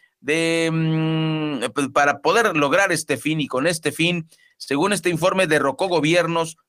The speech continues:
intervino en los asuntos internos de otros países, infringió sus soberanías y abusó de sanciones unilaterales que generaron graves catástrofes humanitarias,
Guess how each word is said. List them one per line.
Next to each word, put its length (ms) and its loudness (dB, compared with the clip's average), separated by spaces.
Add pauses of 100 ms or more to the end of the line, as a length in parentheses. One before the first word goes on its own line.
intervino 600 -2
en 40 0
los 160 -2
asuntos 460 -4
internos 480 0
de 80 0
otros 240 -4
países, 580 0 (380)
infringió 840 0 (160)
sus 360 -2
soberanías 680 2 (200)
y 100 0
abusó 340 0
de 120 0
sanciones 640 -2
unilaterales 960 0 (260)
que 140 -6
generaron 540 -2
graves 360 0
catástrofes 760 -4
humanitarias, 760 0